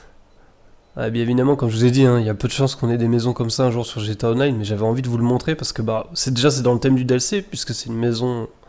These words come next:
d'agent secret. Et qu'en plus de ça, bah, elle est vraiment jolie, quoi. Avec ce,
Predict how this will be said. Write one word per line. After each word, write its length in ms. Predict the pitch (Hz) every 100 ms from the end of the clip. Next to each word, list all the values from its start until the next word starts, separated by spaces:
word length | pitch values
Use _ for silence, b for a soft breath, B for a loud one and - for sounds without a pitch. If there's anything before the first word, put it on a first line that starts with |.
| B B B B -
d'agent 300 | - 117 117
secret. 480 | 131 120 135 156 - B B B B B B B _ - _ _ _ _ _ -
Et 100 | -
qu'en 160 | - 110
plus 300 | - 127 113
de 60 |
ça, 280 | 101 - 131
bah, 160 | 104 90
elle 80 | 92
est 40 |
vraiment 300 | 98 113 127
jolie, 320 | 117 127 139
quoi. 140 | 135 - - _ _ _ _ _ _
Avec 220 | 131 107
ce, 640 | - 117 104 101 98 98